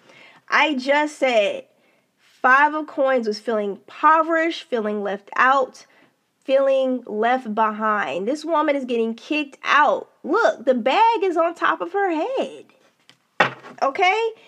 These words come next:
Detached. The detached card. This woman is no longer fe-, feeling ground-, grounded. I feel like this man provided a home for this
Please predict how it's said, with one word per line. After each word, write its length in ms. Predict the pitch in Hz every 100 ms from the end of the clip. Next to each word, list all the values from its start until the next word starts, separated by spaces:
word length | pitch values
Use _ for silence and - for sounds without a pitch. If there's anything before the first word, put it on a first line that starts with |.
| - _ _ _
Detached. 760 | 220 311 - 392 370 233 - -
The 100 | 269
detached 600 | 262 285 - 370 392 381
card. 320 | - - 240 -
This 180 | 359
woman 300 | 339 349 370
is 80 | 320
no 180 | 294 320
longer 220 | 339 330
fe-, 200 | 349 339 -
feeling 300 | - 311 294
ground-, 440 | 269 285 294 269 -
grounded. 440 | - 254 269 277 226
I 120 | 233
feel 240 | 262 403 415
like 220 | 349 285
this 160 | 269
man 400 | 254 247 269 311
provided 580 | 302 233 214 226 254 233
a 120 | 208
home 720 | 214 - 269 311 294 220 214 220 - - _
for 420 | _ 214 220 262
this 600 | 233 202 202 202 214 -